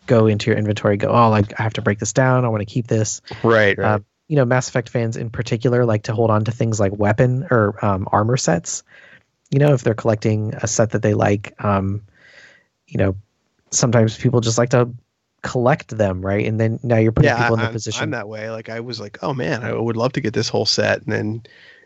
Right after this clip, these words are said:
Speaker 2: uh, it, you know, since it, it consisted of, like, five or six pieces, it was a
Speaker 1: Mm-hmm.
Speaker 2: huge chunk of inventory, so.
Speaker 1: Yeah, yeah. Uh,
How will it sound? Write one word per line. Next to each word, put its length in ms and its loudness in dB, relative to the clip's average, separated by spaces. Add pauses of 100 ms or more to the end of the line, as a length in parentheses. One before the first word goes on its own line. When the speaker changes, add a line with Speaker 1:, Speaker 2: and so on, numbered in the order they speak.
(140)
Speaker 2:
uh, 400 2 (200)
it, 220 2
you 160 -2
know, 240 -2
since 240 0
it, 180 0
it 180 -4
consisted 480 2
of, 80 0
like, 160 0
five 240 0
or 60 -2
six 240 -6
pieces, 420 -6
it 60 -6
was 180 -4
a 60 -2
Speaker 1:
Mm-hmm. 100 -2
Speaker 2:
huge 260 0
chunk 240 -2
of 100 -6
inventory, 560 -2
so. 320 -6 (540)
Speaker 1:
Yeah, 400 2
yeah. 280 -2 (480)
Uh, 640 4